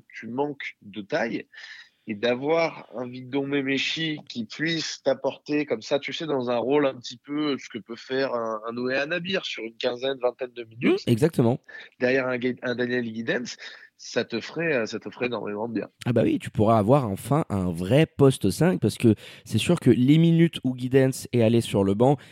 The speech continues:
Speaker 2: et ça coïncide avec ce deuxième carton absolument catastrophique, bon bah tu prends un run de folie. Euh, le deuxième carton, il y a un différentiel de plus vingt. C'est quand même assez ouf. Euh,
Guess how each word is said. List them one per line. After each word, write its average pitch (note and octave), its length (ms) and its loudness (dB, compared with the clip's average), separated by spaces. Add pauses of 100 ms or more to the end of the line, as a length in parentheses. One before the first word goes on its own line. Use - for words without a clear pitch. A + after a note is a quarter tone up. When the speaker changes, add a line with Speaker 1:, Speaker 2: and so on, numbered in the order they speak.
Speaker 2:
et A2 80 -6
ça A2+ 160 -2
coïncide A2+ 800 2
avec G#2 260 2
ce - 140 -2
deuxième G2+ 340 2
carton G2+ 360 -2
absolument G2 500 2
catastrophique, - 800 -2 (340)
bon G#2 140 4
bah E2 180 0
tu - 160 -6
prends A2+ 400 2
un F#2 160 -2
run A#2 220 6
de G2 200 0
folie. C3+ 420 2
Euh, F#2 100 6
le F2+ 140 4
deuxième F#2 260 -2
carton, D3+ 380 2
il B2+ 80 0
y G#2+ 40 2
a F#2+ 80 0
un F#2 120 0 (200)
différentiel G2+ 720 -2
de F#2+ 80 4
plus C3 500 2
vingt. C3+ 320 4 (380)
C'est - 120 -8
quand A#2 120 2
même A#2+ 180 4
assez A2+ 380 0
ouf. F3+ 260 4 (340)
Euh, F#2+ 380 4